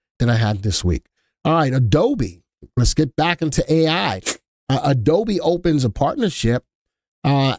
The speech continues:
adds A I video tools. Adobe explores Open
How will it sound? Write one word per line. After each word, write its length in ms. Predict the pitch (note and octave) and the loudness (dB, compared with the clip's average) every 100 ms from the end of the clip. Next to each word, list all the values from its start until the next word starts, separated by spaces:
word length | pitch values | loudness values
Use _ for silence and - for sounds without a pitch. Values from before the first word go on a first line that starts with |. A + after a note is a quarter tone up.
| - | -2
adds 420 | C#3+ C#3+ D#3 D3 - | 0 2 2 0 0
A 160 | D3+ D#3 | 2 2
I 160 | D3+ | 2
video 420 | C3 C#3+ D3 C#3 | 2 2 2 2
tools. 440 | A#2+ - G2 - - | -2 -2 -4 -4 -2
Adobe 480 | C#3 A#2+ C3 E3 F3 | 0 2 2 2 2
explores 720 | C#3 - C#3+ C#3+ C3 C3 - _ | 0 0 2 2 2 0 -4 _
Open 380 | C3+ C3 C3+ A#2 | -2 0 0 -2